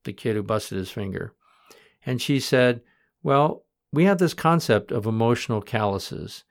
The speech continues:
So like when you use a tool in your garden, for example, your body responds and creates a protective layer. However, if you don't develop those calluses in this work,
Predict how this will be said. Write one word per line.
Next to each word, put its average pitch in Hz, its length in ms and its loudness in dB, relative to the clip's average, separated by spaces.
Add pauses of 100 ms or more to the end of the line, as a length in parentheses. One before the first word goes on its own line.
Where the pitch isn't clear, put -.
(400)
So 127 400 2
like 156 460 2 (120)
when 139 200 2
you 139 100 2
use 131 260 2
a 127 60 -4
tool 117 640 -2
in 123 120 -6
your 110 140 -8
garden, 104 460 0 (380)
for - 120 -8
example, 107 600 -4 (400)
your 147 120 2
body 156 240 6
responds 139 840 0 (300)
and 127 200 -4
creates 127 340 2
a 127 40 -16
protective 113 560 -2
layer. 131 460 -2 (960)
However, 127 800 4 (580)
if 147 520 2 (180)
you 131 160 0
don't 151 320 4
develop 104 400 2
those 104 200 -2
calluses 101 560 -4
in 101 120 -2
this 98 260 -8
work, 92 440 -4